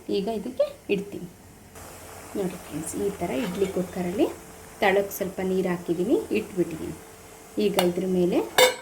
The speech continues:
ಒಂದು ಪ್ಲೇಟ್ನ ಮುಚ್ಚಿ ಈ ಸ್ಟೀಲಿಂದ ಇದೆಯಲ್ಲ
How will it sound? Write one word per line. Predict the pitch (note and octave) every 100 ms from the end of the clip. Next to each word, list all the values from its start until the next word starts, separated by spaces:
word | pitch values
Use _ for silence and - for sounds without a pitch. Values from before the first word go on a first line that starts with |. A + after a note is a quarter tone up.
| - F#3
ಒಂದು | F#3 F3 - - -
ಪ್ಲೇಟ್ನ | G#3 F#3 - F3+ F3
ಮುಚ್ಚಿ | F3 - D#4 C#5+ - - - A#3
ಈ | A3+
ಸ್ಟೀಲಿಂದ | - A3+ G#3 F3+ F3
ಇದೆಯಲ್ಲ | E3+ D#3+ D#3+